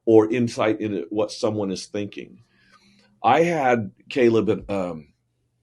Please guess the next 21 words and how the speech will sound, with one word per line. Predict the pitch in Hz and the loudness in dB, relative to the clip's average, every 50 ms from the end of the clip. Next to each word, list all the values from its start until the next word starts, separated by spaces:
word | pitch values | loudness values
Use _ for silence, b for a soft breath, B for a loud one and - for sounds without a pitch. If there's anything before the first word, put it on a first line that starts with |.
| _ _ | _ _
it's | _ - | _ 0
been | - 139 117 104 | 2 4 4 4
years | 117 135 147 147 160 | 4 4 4 4 2
ago, | 156 117 107 95 85 87 85 80 | 0 0 0 -2 -2 -2 -4 -4
I | - 101 98 | -2 -2 -2
was | 95 98 95 - - _ _ - 95 - _ | -2 -2 -4 -6 -10 _ _ -18 -18 -16 _
preaching | - 139 131 131 135 131 117 | -2 0 0 0 0 -2 0
at | 104 | 0
a | 104 | 2
little | 107 117 131 127 | 2 2 2 2
church | - - 131 123 117 120 - | 0 0 -2 -2 -2 -4 -6
in | - 110 110 | -6 -4 -4
Atlanta, | 101 95 - 92 101 95 92 95 95 92 78 | -4 -4 -6 -6 -6 -4 -4 -4 -4 -6 -6
and | - 95 | -4 -4
I | 95 | -4
was | 92 - | -4 -2
going | - 123 127 135 143 | 0 2 2 2 2
through | 131 - 147 151 160 131 | 0 2 6 6 6 6
Revelation, | 120 123 123 120 113 110 117 139 143 - 104 90 | 6 4 4 4 4 4 4 2 2 0 -2 -2
oddly | 90 101 107 95 98 101 92 | -2 -2 -2 -2 -4 -6 -6
enough. | 90 98 98 87 82 - - | -6 -6 -6 -6 -8 -10 -16